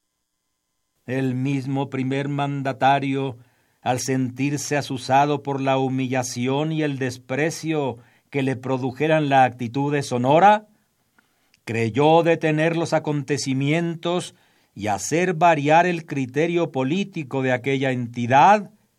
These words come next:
con un nuevo plan, que se tradujo en la más buena de las calumnias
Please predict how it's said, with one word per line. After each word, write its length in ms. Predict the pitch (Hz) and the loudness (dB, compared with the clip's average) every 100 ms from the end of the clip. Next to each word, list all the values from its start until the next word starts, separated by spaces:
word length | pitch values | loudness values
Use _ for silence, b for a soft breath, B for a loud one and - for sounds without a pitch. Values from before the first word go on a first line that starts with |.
| _ _ | _ _
con 240 | 90 95 | -8 -2
un 200 | 143 175 | 0 0
nuevo 420 | 175 175 175 180 175 | 0 0 0 -2 2
plan, 460 | 190 147 90 - _ _ _ _ _ _ | 4 4 0 -10 _ _ _ _ _ _
que 120 | 135 | -6
se 180 | 123 139 | -2 -2
tradujo 640 | - 143 139 165 170 165 165 | 2 2 4 2 0 0 2
en 180 | 151 147 | 2 2
la 140 | 139 | 2
más 380 | 151 180 170 151 | 4 4 2 -2
buena 540 | 147 170 180 180 180 | 2 4 4 4 4
de 100 | 175 | 4
las 280 | 170 156 - | 4 2 0
calumnias 1040 | - 139 156 196 190 196 202 202 190 - | 0 2 4 4 2 2 4 4 4 -2